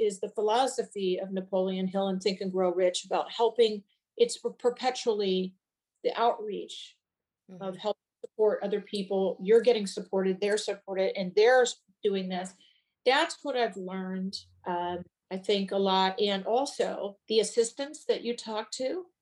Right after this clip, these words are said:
Speaker 1: at agencies and management companies and firms and financiers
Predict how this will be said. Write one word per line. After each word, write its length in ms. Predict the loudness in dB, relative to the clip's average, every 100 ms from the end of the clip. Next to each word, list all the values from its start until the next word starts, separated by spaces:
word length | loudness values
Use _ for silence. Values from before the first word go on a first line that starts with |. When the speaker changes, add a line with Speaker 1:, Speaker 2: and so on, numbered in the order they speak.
| _ _ -6
Speaker 1:
at 120 | -4 0
agencies 960 | -2 -2 -6 -8 -8 -6 -6 -10 -18 _ _ _ _ _ _ _ _
and 280 | -4 -2 0
management 520 | 0 -2 -4 -6 -8
companies 680 | -6 -10 -8 -10 -10 -12 -16 _ _ _ _ _ _ _
and 640 | 0 0 0 -2 -2 -4 -8 0
firms 880 | 4 4 4 2 0 -4 -8 -10 -10 -8
and 640 | -6 -4 -4 -2 -4 -4 -6 -6 0
financiers 920 | 2 2 2 0 0 2 2 -2 -6